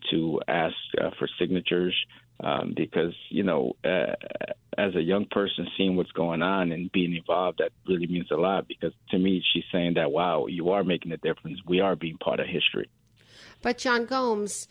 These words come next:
Speaker 2: there was a lot of scrutiny during the general election over the absentee ballots as well. And we all know that absentee ballots are as legitimate as any other ballot, right? I mean, that's, that's, we know that if they're done right.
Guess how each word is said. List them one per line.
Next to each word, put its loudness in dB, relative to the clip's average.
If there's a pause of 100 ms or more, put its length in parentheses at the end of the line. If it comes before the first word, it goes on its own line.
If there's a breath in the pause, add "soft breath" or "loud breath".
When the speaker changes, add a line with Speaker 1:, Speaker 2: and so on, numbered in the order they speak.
(320 soft breath)
Speaker 2:
there 0
was -2
a 0
lot 0
of -2
scrutiny 0
during 0
the 0
general 0
election -4 (200)
over 0
the 0
absentee -2
ballots -2
as -10
well. 0
And -2
we 0
all 2
know 2
that -2
absentee -4
ballots -4
are -2
as -6
legitimate -2
as -8
any -2
other -2
ballot, -6
right? -8
I -14
mean, -8
that's, -10
that's, -12
we -8
know -2
that -6
if -14
they're -6
done -4
right. -4